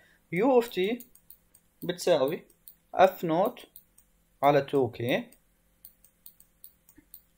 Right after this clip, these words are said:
مضروبة في إيش؟ في، دخلت السالب، فالساين أوميجا تي بتصير موجب، والكوساين أوميجا تي بتصير سالب، بس مش ساين أوميجا تي،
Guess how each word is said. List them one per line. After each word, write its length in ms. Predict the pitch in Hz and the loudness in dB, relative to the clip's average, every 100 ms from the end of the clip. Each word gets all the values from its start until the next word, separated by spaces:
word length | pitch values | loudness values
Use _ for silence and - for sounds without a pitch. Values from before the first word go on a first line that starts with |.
| - - | -16 -2
مضروبة 400 | 156 180 196 175 | 0 4 2 2
في 120 | 180 | -4
إيش؟ 420 | 156 151 170 - _ _ _ - | -2 0 -2 -8 _ _ _ -20
في، 320 | - 165 117 - _ _ _ _ | -8 -6 -6 -10 _ _ _ _
دخلت 460 | - 139 - 196 170 | -8 -6 2 2 2
السالب، 340 | 156 123 113 | -2 0 0
فالساين 360 | - 143 185 185 | -4 -4 -2 -2
أوميجا 240 | 170 143 | 0 -2
تي 160 | 139 139 | -2 -8
بتصير 220 | - 135 | -6 -6
موجب، 380 | 143 160 165 269 _ _ - - _ - _ _ _ _ _ _ - _ _ _ _ _ _ - _ - _ - - | -4 -4 -4 -10 _ _ -20 -20 _ -20 _ _ _ _ _ _ -20 _ _ _ _ _ _ -20 _ -20 _ -14 -10
والكوساين 440 | 143 170 165 180 | -6 -4 -4 -6
أوميجا 200 | 175 160 | -4 -4
تي 180 | 160 165 | -4 -6
بتصير 520 | 135 - 143 139 - _ _ _ - _ _ _ | -6 -4 -4 -4 -6 _ _ _ -20 _ _ _
سالب، 340 | - 110 - - - | -2 -2 -2 -14 -8
بس 180 | 135 190 | -6 -4
مش 200 | 202 - | -6 -2
ساين 160 | 175 | -2
أوميجا 200 | 165 147 | 0 -2
تي، 320 | 143 139 143 | -2 -4 -8